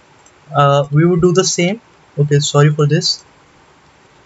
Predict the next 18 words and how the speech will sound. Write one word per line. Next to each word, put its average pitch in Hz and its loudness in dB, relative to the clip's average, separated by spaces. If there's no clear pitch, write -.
I 160 0
would 170 -2
do 180 2
this 180 2
as 185 0
C, 202 -2
here 160 2
as 170 0
C, 202 -2
and 165 0
here 190 0
two 202 2
by 190 4
values. 170 -2
What 185 2
we 196 -4
can 190 0
do, 240 0